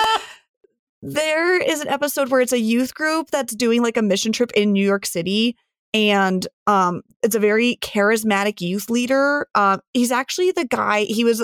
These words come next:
Speaker 2: um, the quarterback in, um, Remember the Titans.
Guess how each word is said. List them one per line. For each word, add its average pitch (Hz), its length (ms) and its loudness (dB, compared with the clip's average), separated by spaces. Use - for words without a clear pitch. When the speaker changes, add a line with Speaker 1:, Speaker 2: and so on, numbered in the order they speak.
Speaker 2:
um, 208 320 0
the 208 380 0
quarterback 214 600 0
in, 202 440 2
um, 175 420 -2
Remember 202 320 2
the 202 80 0
Titans. 214 680 -4